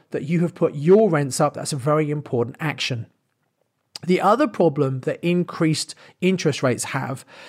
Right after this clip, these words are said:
is that mortgage companies have now raised the stress test that they use to check affordability. And this affects rental properties and also people who are buying for their own home.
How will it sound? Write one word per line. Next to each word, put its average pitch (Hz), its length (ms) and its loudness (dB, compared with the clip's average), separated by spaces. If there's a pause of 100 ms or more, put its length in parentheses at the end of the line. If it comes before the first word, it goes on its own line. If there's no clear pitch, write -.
(220)
is 185 180 4
that 190 240 2
mortgage 202 560 4
companies 151 600 -2
have 156 120 -4
now 160 220 2
raised 175 560 2
the 180 80 0
stress - 600 -2
test - 480 -6 (240)
that 143 160 0
they 156 140 0
use 151 580 2 (200)
to - 100 -6
check 170 340 0
affordability. 143 880 2 (440)
And 160 180 2
this 190 300 4
affects - 520 -6 (500)
rental 196 480 2
properties 220 520 0 (120)
and 175 200 0
also 160 480 0
people 156 300 0
who 156 80 4
are 147 60 4
buying 147 340 -2
for 143 160 -8
their 135 240 -4
own 127 220 0
home. 127 460 0